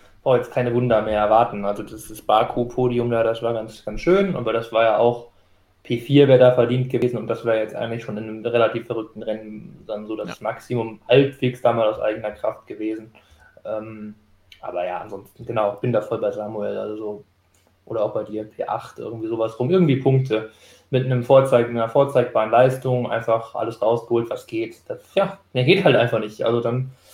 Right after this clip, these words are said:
Speaker 1: mehr erwarte ich dann da auch nicht, also ist zu eng davor oder zu weit weg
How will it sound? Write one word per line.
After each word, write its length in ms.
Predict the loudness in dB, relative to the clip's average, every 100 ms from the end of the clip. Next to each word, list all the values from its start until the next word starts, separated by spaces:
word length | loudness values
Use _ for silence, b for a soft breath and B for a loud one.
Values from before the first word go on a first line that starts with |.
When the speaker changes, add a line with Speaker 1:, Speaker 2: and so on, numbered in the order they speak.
| B B B B _
Speaker 1:
mehr 80 | 0
erwarte 200 | 4 4
ich 60 | 2
dann 160 | -4 -4
da 100 | -4
auch 100 | -8
nicht, 180 | -12 -12
also 340 | -8 -8 -10 -14 _ _ _ _ _ _ _ _ _ _ _ _ _ -10
ist 200 | -10 -2
zu 100 | 0
eng 260 | 4 4 4
davor 500 | 2 2 0 -2 -12 _ _ _ _ _ -16 0
oder 200 | 2 4
zu 100 | 6
weit 160 | 4 6
weg 300 | 4 2